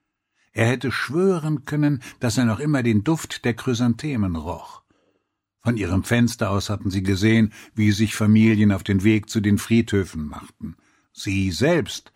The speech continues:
hatten niemanden in Paris, dessen Grab sie besuchen konnten. An der Ecke des Boulevard Voltaire,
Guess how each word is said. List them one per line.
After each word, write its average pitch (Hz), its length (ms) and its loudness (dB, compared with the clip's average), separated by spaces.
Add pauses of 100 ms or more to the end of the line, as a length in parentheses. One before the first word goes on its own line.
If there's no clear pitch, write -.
(240)
hatten 139 360 2
niemanden 95 540 2
in 104 180 -8
Paris, 104 540 -2 (320)
dessen 92 260 -4
Grab 98 380 2
sie 87 160 -8
besuchen 95 480 -6
konnten. 101 520 -10 (1040)
An 107 160 2
der 113 140 4
Ecke 160 180 -2
des 139 180 -2
Boulevard 101 480 0
Voltaire, 120 640 -4